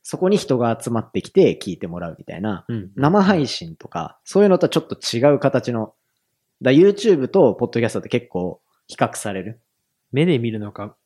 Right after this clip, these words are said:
Speaker 2: 耳で聞くのかっていうところの、まず大きな違いもあるし。
Speaker 1: そうそうそうそう。それに対して、じゃあ、YouTubeに時間使ってる人と、
Speaker 2: はい。
Speaker 1: こう、ポッドキャストに時間使ってる人とっていうところで、
Speaker 2: はいはい。
Speaker 1: どう違うのかみたいな
Speaker 2: なるほどね。
Speaker 1: のが、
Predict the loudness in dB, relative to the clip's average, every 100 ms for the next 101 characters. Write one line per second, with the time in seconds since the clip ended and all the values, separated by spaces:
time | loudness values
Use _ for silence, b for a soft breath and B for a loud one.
0 | -8 -4 -2 -4 -8 -12 -12 -10 -12 -12
1 | -14 -10 -10 -10 -12 -8 -4 -2 -4 -6
2 | -12 -12 -12 -12 -12 -10 -10 -6 0 0
3 | 0 -6 -10 -16 -18 -10 2 4 4 2
4 | 2 2 2 4 6 6 2 2 2 2
5 | 4 4 4 4 4 6 4 2 0 0
6 | 0 -4 -4 -4 -6 -6 -6 -8 -6 -4
7 | -4 -6 -10 -10 -12 _ _ _ _ -8
8 | -2 -2 2 0 0 -4 -8 -8 -8 -8
9 | -12 -12 -12 -12 -12 -12 -16 -18 -16 -6
10 | -4 -2 0 0 4 4 2 -2 _ _
11 | _ _ _ _ _ -12 -4 -4 -4 -10
12 | -12 -14 -16 -20 _ -20 -20 -12 -8 -8
13 | -8 -8 -4 -4 -4 -8 -4 2 2 2